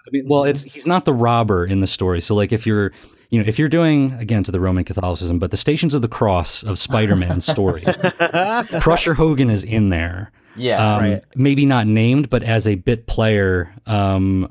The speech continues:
Speaker 1: wrestling with, uh, with Peter, uh, in that part of his, uh, of, of his origin story, of his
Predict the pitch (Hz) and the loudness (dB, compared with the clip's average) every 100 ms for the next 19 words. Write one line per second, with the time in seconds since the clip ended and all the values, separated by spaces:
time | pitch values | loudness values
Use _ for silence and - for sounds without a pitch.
0 | - 107 104 - - 101 95 92 90 104 | -6 -2 -2 -2 0 0 2 0 -2 -2
1 | 95 - 101 92 92 87 90 _ _ 98 | -4 -2 -2 0 0 -2 -4 _ _ -10
2 | - 165 135 92 87 - - - 104 95 | -6 -2 0 0 -2 -6 -20 -6 -4 0
3 | 107 101 101 104 - 104 98 95 101 95 | 0 2 0 -2 -4 -2 -2 -2 -4 -4
4 | 87 101 95 92 90 87 - 101 90 98 | -4 -2 0 0 -2 -6 -10 -10 -10 -12
5 | 104 - 110 113 101 95 95 104 107 98 | -14 -6 -4 -2 -2 -2 -2 0 0 0
6 | 90 - 82 85 101 101 113 101 92 | -4 -4 -8 -6 -4 -2 0 0 -2